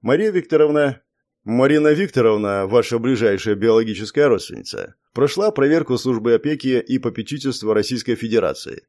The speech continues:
и готова стать вашим опекуном на оставшиеся до вашего совершеннолетия шесть месяцев и двенадцать дней.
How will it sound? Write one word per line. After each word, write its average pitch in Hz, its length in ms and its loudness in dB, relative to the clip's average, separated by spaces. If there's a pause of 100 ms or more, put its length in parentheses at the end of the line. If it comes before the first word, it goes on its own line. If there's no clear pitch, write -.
(120)
и 151 140 -6
готова 233 400 0
стать 147 240 2
вашим 135 320 0
опекуном 123 540 0
на 113 120 2
оставшиеся 123 680 0
до 113 200 0
вашего 113 380 0
совершеннолетия 120 920 0 (220)
шесть 185 380 0
месяцев 170 520 -2
и 135 60 0
двенадцать 101 500 -4
дней. 50 260 -14